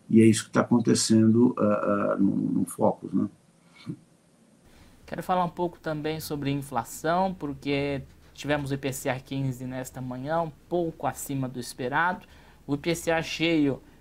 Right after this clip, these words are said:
Speaker 2: de fevereiro também foi um pouco acima do esperado, assim como o de janeiro. Só que o Boletim Focus desta terça-feira teve uma redução na projeção de inflação. Eu quero entender o que que tá em jogo pra esse ano, Luiz Fernando,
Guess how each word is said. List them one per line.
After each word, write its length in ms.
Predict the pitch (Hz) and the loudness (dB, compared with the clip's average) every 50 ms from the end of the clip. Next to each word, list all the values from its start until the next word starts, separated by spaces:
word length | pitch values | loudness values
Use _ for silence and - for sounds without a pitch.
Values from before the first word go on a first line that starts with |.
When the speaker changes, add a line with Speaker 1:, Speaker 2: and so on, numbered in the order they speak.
| - - | -20 -16
Speaker 2:
de 280 | - 131 135 143 143 139 | -10 -4 0 0 0 0
fevereiro 480 | 139 - 160 160 160 147 147 143 139 139 | 0 -2 -2 0 2 2 2 2 0 0
também 500 | 139 143 135 131 123 135 151 180 208 196 | -2 -4 -4 -4 -2 0 0 0 0 0
foi 240 | 196 - 165 151 | -2 -2 -4 -4
um 60 | 151 147 | -4 -6
pouco 340 | 139 - 139 135 123 - | -8 -6 -6 -6 -6 -6
acima 300 | 131 123 - - 135 127 | -8 -10 -8 -8 -10 -10
do 40 | 127 | -10
esperado, 440 | - - - 139 131 135 151 160 156 | -12 -12 -6 -4 -2 0 0 0 -2
assim 340 | 151 143 - - 156 151 151 | -4 -6 -6 -10 -10 -10 -8
como 280 | 151 165 156 160 156 151 | -4 -4 -4 -4 -4 -8
o 60 | 151 | -10
de 160 | 151 151 151 | -8 -8 -8
janeiro. 420 | 147 156 170 160 143 131 127 123 131 - - _ - - - - - - - | -4 -4 -4 -4 -2 -2 -2 -4 -6 -10 -20 _ -20 -20 -20 -20 -20 -20 -10
Só 160 | - - 240 | -4 -4 -2
que 60 | 240 | -2
o 20 | |
Boletim 320 | 330 302 226 202 180 202 185 | 0 0 0 0 0 0 -2
Focus 520 | 175 170 175 214 - - - - - - - - | 0 0 -2 -2 -2 -8 -16 -18 -18 -14 -4 0
desta 260 | 165 160 160 - 160 | 0 0 2 0 -2
terça-feira 560 | 151 - 151 139 - 151 143 143 190 247 233 - - - - - - | -2 -2 -4 -2 -2 -6 -4 -4 -4 -6 -6 -8 -12 -20 -20 -12 -4
teve 300 | - 180 170 160 170 185 | 0 0 2 2 2 0
uma 140 | 196 196 190 | 2 2 2
redução 460 | 185 214 233 - - - 175 151 151 | 0 0 -2 -4 -4 -2 -2 0 0
na 80 | 135 | -2
projeção 500 | 131 143 147 139 135 139 131 - 135 135 | -4 -2 -4 -2 -2 -4 -4 -4 -4 -4
de 80 | 135 139 | -4 -4
inflação. 460 | 143 139 - 147 143 139 - 107 101 - - - - - - - | -6 -4 -4 -4 -4 -4 -6 -8 -10 -10 -14 -20 -20 -20 -20 -12
Eu 80 | - 156 | -10 -4
quero 140 | 151 208 247 | -2 0 0
entender 260 | 285 233 254 208 220 | 2 2 2 2 2
o 40 | 214 | 0
que 100 | - 262 | -2 -6
que 100 | - - | -10 -4
tá 140 | - 240 226 | -2 0 0
em 80 | 185 | 0
jogo 400 | 156 143 143 151 160 156 131 139 | 0 0 0 2 0 0 0 -4
pra 160 | 135 143 139 | -4 -4 -4
esse 280 | 135 131 135 - - 120 | -2 -4 -4 -6 -4 -2
ano, 300 | 123 127 143 147 165 165 | 0 0 0 0 0 -2
Luiz 240 | 156 156 156 151 - | -2 -2 -2 -4 -4
Fernando, 540 | - 160 147 139 143 151 151 156 156 156 | -4 -6 -4 -4 -4 -6 -6 -4 -6 -8